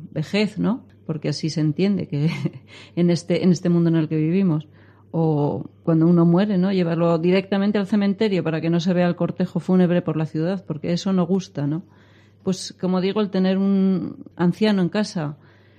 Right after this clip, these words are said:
que lo has visto que ha estado bien, que, que aportaba mucho, que, mm, que su cabeza estaba muy bien,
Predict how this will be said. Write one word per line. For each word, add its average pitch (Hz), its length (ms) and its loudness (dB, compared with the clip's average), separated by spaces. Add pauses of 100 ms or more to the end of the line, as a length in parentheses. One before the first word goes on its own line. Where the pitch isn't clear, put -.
(220)
que 180 100 0
lo 190 100 4
has 196 100 2
visto 208 320 -2
que 180 60 -4
ha 175 40 0
estado 170 240 -4
bien, 185 420 -2
que, 156 800 -4
que 170 60 -2
aportaba 156 460 -4
mucho, 175 420 -2
que, 165 380 -2
mm, 151 800 -4
que 165 80 -4
su 156 160 -6
cabeza 160 260 -2
estaba 160 260 -6
muy 160 180 -2
bien, 175 280 -2